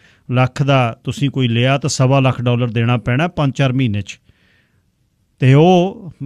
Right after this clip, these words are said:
ਚਾਹੇ ਕੰਪਲੀਟ ਚਾਰ ਸਾਲ ਨੂੰ ਹੋਣਾ, ਪੰਜ ਸਾਲ ਨੂੰ ਹੋਣਾ, ਮੇਰਾ ਸੱਚ ਦੱਸਣਾ ਤੁਹਾਨੂੰ ਫਰਜ਼ ਹੈ। ਜੇ ਤੁਸੀਂ ਕਹੋ ਸਾਰੇ ਫਲਿੱਪ ਹੋ ਜਾਣਗੇ, ਹੋ ਵੀ ਸਕਦੇ ਆ, ਪਰ ਇਹਦਾ ਇਹ ਨਹੀਂ ਮਤਲਬ ਵੀ ਸਾਰੇ ਹੀ ਹੋ ਜਾਣਗੇ। ਕੁਲਵੀਰ ਲੇਲ ਜੀ, ਲਾਈਨ ਨੰਬਰ ਟੂ।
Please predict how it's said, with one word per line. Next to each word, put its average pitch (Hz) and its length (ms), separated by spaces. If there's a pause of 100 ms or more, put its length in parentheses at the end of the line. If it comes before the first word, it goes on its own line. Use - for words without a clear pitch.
ਚਾਹੇ 139 240
ਕੰਪਲੀਟ 156 420
ਚਾਰ 160 260
ਸਾਲ 160 300
ਨੂੰ 170 120
ਹੋਣਾ, 160 280
ਪੰਜ 156 240
ਸਾਲ 160 200
ਨੂੰ 160 100
ਹੋਣਾ, 175 120
ਮੇਰਾ 160 260
ਸੱਚ 156 360
ਦੱਸਣਾ 185 320
ਤੁਹਾਨੂੰ 165 260
ਫਰਜ਼ 123 280
ਹੈ। 95 120 (380)
ਜੇ 139 80
ਤੁਸੀਂ 165 220
ਕਹੋ 202 160
ਸਾਰੇ 226 340
ਫਲਿੱਪ 202 300
ਹੋ 185 160
ਜਾਣਗੇ, 214 540 (340)
ਹੋ 190 140
ਵੀ 233 140
ਸਕਦੇ 240 460
ਆ, 131 120 (720)
ਪਰ 143 120
ਇਹਦਾ 196 260
ਇਹ 214 200
ਨਹੀਂ 233 100
ਮਤਲਬ 233 240
ਵੀ 226 60
ਸਾਰੇ 226 360
ਹੀ 233 60
ਹੋ 147 160
ਜਾਣਗੇ। 107 320 (640)
ਕੁਲਵੀਰ 208 320
ਲੇਲ 226 280
ਜੀ, 226 160
ਲਾਈਨ 226 240
ਨੰਬਰ 220 200
ਟੂ। 165 340